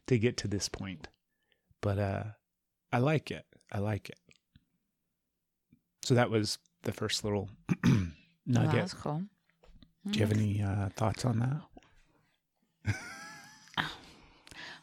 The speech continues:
Speaker 2: don't, I'm glad that you have more self-love now and more self-forgiveness.
Speaker 1: Yeah.
Speaker 2: I've always, like, <clears throat> yeah,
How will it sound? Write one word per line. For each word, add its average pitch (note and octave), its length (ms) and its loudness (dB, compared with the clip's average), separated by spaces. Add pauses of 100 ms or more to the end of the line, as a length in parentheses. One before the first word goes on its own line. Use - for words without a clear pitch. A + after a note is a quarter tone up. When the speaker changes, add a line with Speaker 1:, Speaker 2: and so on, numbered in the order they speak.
(160)
Speaker 2:
don't, - 120 -4 (2500)
I'm A#3 180 6
glad F3+ 220 2
that - 200 -6
you E3 140 0
have E3 180 -4
more D#3+ 160 -2
self-love - 480 -6
now - 180 -10 (400)
and F3 100 -8
more E3+ 120 -6
self-forgiveness. - 880 -8 (160)
Speaker 1:
Yeah. A2+ 240 6
Speaker 2:
I've E3+ 180 2
always, - 480 -6 (340)
like, - 180 2 (320)
<clears throat> - 340 -20
yeah, G3 300 2